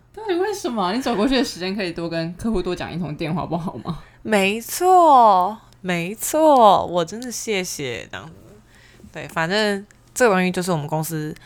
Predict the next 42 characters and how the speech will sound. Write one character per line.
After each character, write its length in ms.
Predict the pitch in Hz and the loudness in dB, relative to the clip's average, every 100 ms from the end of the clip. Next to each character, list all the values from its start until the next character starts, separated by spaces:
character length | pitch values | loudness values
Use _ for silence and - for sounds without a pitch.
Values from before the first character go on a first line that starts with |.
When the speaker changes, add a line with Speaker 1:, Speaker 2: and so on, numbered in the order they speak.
| - - | -20 -12
Speaker 2:
没 220 | 156 151 | -8 -4
有 100 | 143 | -6
的 80 | - | -6
东 180 | 170 | -10
西， 100 | 170 | -10
就 120 | 139 135 | -10 -10
是 100 | 131 | -10
没 160 | 139 | -6
有 120 | 156 113 | -6 -4
work 160 | 107 | -6
from 200 | - - | -8 -10
home 140 | 156 170 | -12 -12
这 80 | |
个 80 | 110 | -14
机 220 | - - - | -16 -20 -18
制。 260 | - - - | -18 -18 -20
然 120 | - 147 | -14 -8
后， 160 | 165 160 - - - _ | -8 -8 -16 -20 -20 _
而 80 | 175 | -12
且 100 | 202 | -10
我 60 | |
们 80 | 156 | -10
完 180 | 147 156 | -10 -10
全 220 | 175 160 | -8 -8
是 180 | 160 143 | -10 -10
一 80 | 147 | -10
个 300 | 156 143 - | -8 -8 -8
web 160 | 165 160 - | -6 -4 -4
base 340 | 143 117 90 | -6 -6 -12
哦， 160 | 90 196 _ _ - | -12 -14 _ _ -16
我 60 | |
们 120 | 156 151 | -14 -12
完 180 | 147 175 | -10 -8
全 160 | 175 | -6
没 100 | 160 | -4
有 60 | 147 | -4
那 60 | |
种 140 | 160 147 | -6 -6
东 120 | 147 | -6
西， 80 | 160 | -8
就 100 | 156 | -8
是 300 | 151 143 - | -8 -8 -10